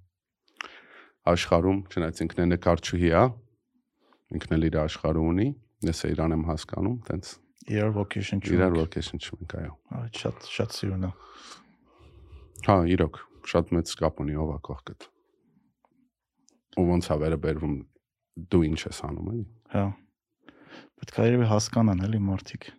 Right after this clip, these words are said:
Speaker 2: Էս, էս վերջերս մի հատ հոգեբան էի լսում, ասում ա, ա, զույգերի հաջողության մեջ,
Speaker 1: Մհմ։
Speaker 2: կապ չունի կին թե տղամարդ, ա,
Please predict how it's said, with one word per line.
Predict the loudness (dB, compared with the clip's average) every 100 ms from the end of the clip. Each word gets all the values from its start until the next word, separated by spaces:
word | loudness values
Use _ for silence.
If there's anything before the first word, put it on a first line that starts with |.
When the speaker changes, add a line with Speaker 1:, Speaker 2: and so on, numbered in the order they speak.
| _ _ _ _ -20 -20 -20 -20 -12
Speaker 2:
Էս, | -4 -4 -4
էս | -4 -4
վերջերս | -2 -4 0 -2 0
մի | -2
հատ | 0
հոգեբան | -8 -4 -2 0 0
էի | -2
լսում, | -4 -8 -4 -4
ասում | -4 -4
ա, | -4 -6 _ _ _ -20 _ -20 _
ա, | _ -10 -8
զույգերի | -4 -4 -4 0 0 2
հաջողության | 0 0 0 -2 -4 -6 -4 -2
մեջ, | -2 -2 -6 -4
Speaker 1:
Մհմ։ | -2 0 -2 -4 _ -20 -18 -12
Speaker 2:
կապ | -10 -10
չունի | -6 -6
կին | -4 -8
թե | -6 -8
տղամարդ, | -8 -8 -4 -4 -4 -8 -20 _ _ -20 -20 _
ա, | -16